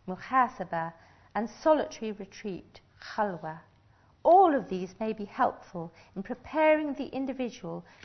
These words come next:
to receive God's bestowal of charismatic gifts and the power to use them whether he chooses to employ them or not. The suppression of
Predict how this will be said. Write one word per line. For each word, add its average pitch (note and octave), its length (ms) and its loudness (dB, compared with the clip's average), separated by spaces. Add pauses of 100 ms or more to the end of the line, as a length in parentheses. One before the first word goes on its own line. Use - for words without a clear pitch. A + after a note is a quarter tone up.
to A3 80 -6
receive B3 600 -6
God's C#4 400 0
bestowal G#3+ 680 -4
of F3+ 180 -10
charismatic B3+ 640 -4 (120)
gifts - 440 -12 (260)
and F#3+ 160 -6
the A3+ 60 -10
power A3+ 400 2
to G#3+ 160 -12
use A3+ 340 -8
them D#3+ 220 -10 (400)
whether D4 300 2
he C4 200 -6
chooses A3 520 -8
to - 160 -10
employ G3+ 420 -4
them F#3 260 -10
or F3+ 200 -6
not. F3+ 420 -6 (2000)
The A3 80 -8
suppression C#4+ 840 -2
of F3 100 -10